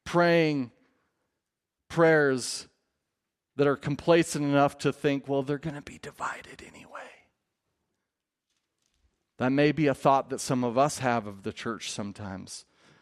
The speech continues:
but I can remind you, it's not Jesus' thought.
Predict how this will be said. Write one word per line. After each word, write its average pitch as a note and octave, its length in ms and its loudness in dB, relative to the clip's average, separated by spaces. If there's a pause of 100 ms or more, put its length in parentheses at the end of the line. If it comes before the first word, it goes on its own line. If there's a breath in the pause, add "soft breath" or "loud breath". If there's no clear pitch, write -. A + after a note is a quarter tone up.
(160 soft breath)
but B2+ 120 -2
I A#2+ 40 0
can A#2 200 -6
remind B2 520 0
you, A2+ 220 -6 (220 soft breath)
it's - 200 -10
not C3 220 0
Jesus' A2 640 -8
thought. F#2+ 340 -12